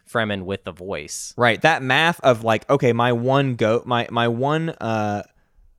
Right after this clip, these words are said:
Speaker 2: my one unit, uh, as the, uh, Bene Gesserit plus my five leader means that they're, they need,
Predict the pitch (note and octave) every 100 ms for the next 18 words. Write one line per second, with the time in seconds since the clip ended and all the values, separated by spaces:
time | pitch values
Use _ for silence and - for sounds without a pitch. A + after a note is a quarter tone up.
0 | - A2+ A2+ C3+ E3+ D#3 D3+ C#3+ A#2 -
1 | A#2+ - B2 A2+ A2 A2 G#2+ G#2 A2 G2+
2 | A2+ A2+ G#2+ C3 A#2+ G2 G2 - - B2+
3 | - G#2+ - B2 A#2+ A2 A#2 B2 F#2+ F#2
4 | - _ _ _ - A#2+ A2+ G2+ G2+ -
5 | - A2+ - A#2 G#2+ G2+ F2+ A2+ A#2 A2